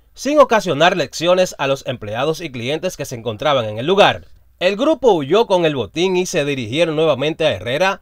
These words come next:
en esta ocasión a calles cercanas a la Universidad Tecnológica de Santiago, utesa, y el Tribunal Constitucional, donde Eddie Manuel Segura Arias y Joan Eduardo Beliar Aybar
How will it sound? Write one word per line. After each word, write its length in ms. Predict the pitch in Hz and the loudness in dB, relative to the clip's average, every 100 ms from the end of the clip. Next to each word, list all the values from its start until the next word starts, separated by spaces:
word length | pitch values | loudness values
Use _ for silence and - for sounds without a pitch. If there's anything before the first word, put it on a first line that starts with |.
| - | -2
en 140 | 165 | 4
esta 300 | 233 - 220 | 6 6 2
ocasión 400 | 214 151 185 190 | 2 -2 -2 -2
a 120 | 160 | -2
calles 340 | - 254 254 - | 0 2 2 0
cercanas 680 | - - 120 175 185 185 - | -2 -4 -2 -2 -2 -2 -4
a 80 | 143 | -2
la 100 | 127 | -2
Universidad 760 | 120 107 107 - 82 87 185 - - | -2 -8 -12 -16 -10 0 0 -2 -8
Tecnológica 720 | 139 123 101 139 170 147 147 | -6 -6 -4 -4 -4 -2 -2
de 100 | 143 | -2
Santiago, 540 | 123 87 107 135 143 - | -6 -12 -8 -6 -6 -10
utesa, 580 | 101 98 117 185 196 - - _ | -14 -14 -2 0 0 -4 -20 _
y 160 | 160 233 | 2 4
el 140 | 262 | 4
Tribunal 500 | 240 214 165 123 156 | 4 2 2 2 0
Constitucional, 960 | 151 165 - 131 139 110 85 127 208 - _ - - - | 0 -2 -4 -10 -8 -8 -4 0 0 -2 _ -20 -20 -4
donde 460 | 170 285 233 196 | 6 6 6 4
Eddie 160 | 220 208 | 4 2
Manuel 380 | 151 131 214 214 | 0 2 0 -2
Segura 520 | 147 139 165 113 113 | -6 -2 -2 -2 -2
Arias 300 | 147 170 - | -2 -4 -4
y 160 | 131 107 | -10 -6
Joan 220 | 131 151 | -4 -4
Eduardo 500 | 104 104 151 160 151 | -6 -2 -2 -2 -6
Beliar 440 | 107 98 123 - - | -8 -8 -8 -8 -10
Aybar 480 | 110 90 147 208 | -12 -4 -4 -4